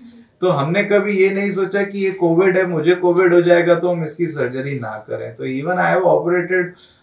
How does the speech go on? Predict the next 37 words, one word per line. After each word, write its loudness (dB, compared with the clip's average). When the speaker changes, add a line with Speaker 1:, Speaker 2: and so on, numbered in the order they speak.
Speaker 2:
now 2
more 4
than 0
fifty 4
COVID 0
patient, -2
पचास 2
से -4
ज़्यादा 0
COVID -4
patient -8
की -2
मैं -6
सर्जरी -6
कर -2
चुका -10
हूँ। -8
और 2
COVID 4
patient -2
की 0
कई 4
समस्याएं -2
हैं, -4
जिनको -2
हमको 0
even 0
surgeon -2
को 0
जाके 2
देखना 2
पड़ता -2
है, -2
आईसीयू -2
में, -6
ward 0
में। -6